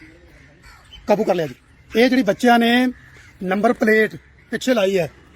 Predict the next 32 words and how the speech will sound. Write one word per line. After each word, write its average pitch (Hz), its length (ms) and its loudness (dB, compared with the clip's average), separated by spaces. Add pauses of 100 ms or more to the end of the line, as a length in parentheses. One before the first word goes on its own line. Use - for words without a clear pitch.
(120)
ਇਹਦਾ 262 120 -10
ਤੁਹਾਨੂੰ 226 260 -16
ਮੈਂ 190 100 -16
ਰਾਜ 208 120 -14
ਦੱਸਦਾ 214 280 -10
ਕੀ 214 120 -12
ਕਰਦੇ। 170 280 -12 (840)
ਇੱਦਾਂ 254 180 -6
ਦੇਖੋ 254 200 -8
ਨੰਬਰ 220 200 -4
ਪਲੇਟ 247 180 -4
ਲੱਗੀ 240 260 -4
ਆ, 285 120 -4 (540)
ਇਹ 285 120 -4 (100)
ਇੱਥੋਂ 302 220 -6
ਹੀ 349 40 -2
ਨੰਬਰ 269 200 -2
ਪਲੇਟ 285 180 -4
ਕੱਟੀ 311 400 -8
ਆ, 190 80 -8 (360)
ਆ 214 60 -6
ਦੇਖੋ, - 640 -14
ਹੱਥ 247 120 -4
ਲਾਉਣ 277 200 -2
ਵਾਲੀ 285 200 -2 (180)
ਡਿੱਗ 220 120 -6
ਪਈ 202 180 -12
ਆ। 175 60 -12 (440)
ਇਹ 269 120 -2
ਕੀ 294 100 -4
ਕਰਦੇ 269 220 -4
ਆ, 294 160 -2